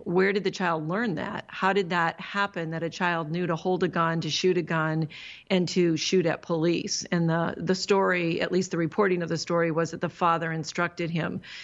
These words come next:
So obviously a lot of anger, an incorrect order. I mean, we're seeing this more and more, Carmen, where <clears throat> road rage has been around,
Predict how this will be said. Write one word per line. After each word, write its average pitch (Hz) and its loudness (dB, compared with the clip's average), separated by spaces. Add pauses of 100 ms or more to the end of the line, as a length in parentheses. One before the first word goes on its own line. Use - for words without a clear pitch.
(180)
So - 2
obviously 196 2
a 170 -2
lot 170 0
of 180 -4
anger, 220 -2 (360)
an 180 -2
incorrect 202 0
order. 196 0
I 185 -4
mean, 190 0
we're 190 0
seeing 202 2
this 185 0
more 185 0
and 180 0
more, 180 0
Carmen, 175 -2
where 165 0
<clears throat> - -4
road 175 2
rage 185 0
has 165 -10
been 185 -2
around, 175 0